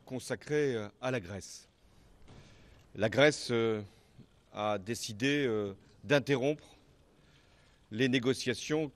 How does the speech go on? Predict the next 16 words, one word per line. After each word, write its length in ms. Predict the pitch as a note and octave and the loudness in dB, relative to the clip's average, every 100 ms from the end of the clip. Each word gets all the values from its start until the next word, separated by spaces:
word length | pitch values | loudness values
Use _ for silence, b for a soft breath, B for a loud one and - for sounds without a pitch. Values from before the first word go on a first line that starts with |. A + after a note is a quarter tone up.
| - | -10
qui 160 | - | -6
étaient 300 | B2+ C3 A#2 | -4 -4 -4
en 80 | A#2 | -4
cours 400 | - D3+ D#3 A2+ | -4 0 0 0
d'ailleurs 360 | F#2+ G#2 B2+ A2+ | -4 -2 -2 -4
depuis, 500 | G2+ - A#2+ A2+ G#2 | -10 -8 -6 -2 -2
euh, 280 | G2 F#2+ F#2 F#2+ | -2 -6 -12 -8
des 100 | A2+ | -6
semaines 600 | - B2+ A2+ C#3+ D#3 D3 - _ - b b b b b b b | -4 -2 0 0 0 -8 -14 _ -20 b b b b b b b
sur, 440 | - - - D3+ C3 | -18 -10 -2 0 4
euh, 240 | B2+ A#2+ G#2+ B B B - | 4 2 -2 B B B -8
un 120 | A#2+ | -4
plan 220 | A#2+ B2+ B2 | -2 0 0
global, 520 | A#2+ A#2 C#3+ E3+ D#3 C3 B2+ - - b b b b - F#2+ | 2 6 6 6 0 -10 -18 -20 -20 b b b b -18 -4
durable 400 | A#2+ B2+ F#3 C3 | 2 6 4 4
d'ailleurs, 400 | A2+ A#2 D3+ | 0 0 -2